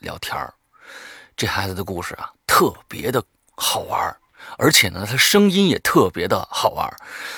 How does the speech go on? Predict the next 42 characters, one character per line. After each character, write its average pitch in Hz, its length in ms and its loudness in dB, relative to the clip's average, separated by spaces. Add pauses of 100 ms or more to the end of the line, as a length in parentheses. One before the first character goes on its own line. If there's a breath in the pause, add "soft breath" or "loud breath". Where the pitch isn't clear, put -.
(180 loud breath)
完 113 200 2
之 117 120 -2
后 120 180 4
呢， 107 80 2
说 117 160 0
：“你， 104 180 -2
你 95 380 -4
要 113 100 -2
不 107 80 -2
然 113 80 2
做 131 160 4
一 104 60 2
期？” 107 160 -4
我 110 80 -8
说 - 80 -2
：“好 131 200 2
啊， 170 40 2
好 151 140 -2
啊， 156 260 -4
那 117 140 -6
你 113 80 -4
把 104 120 -10
那 107 120 -6
名 107 180 -2
片 127 180 -2
发 110 160 -6
给 - 120 -12
我 - 80 -14 (180)
啊， - 320 -10
那 156 400 -10
微 101 100 -10
信 101 140 -8
名 90 160 -10
片 92 180 -10
我 - 220 -12
加 110 240 0
一 107 40 -6
下 - 200 -8
他。” - 120 -10 (720 loud breath)
加 110 200 4
上 101 260 2
了， - 100 -12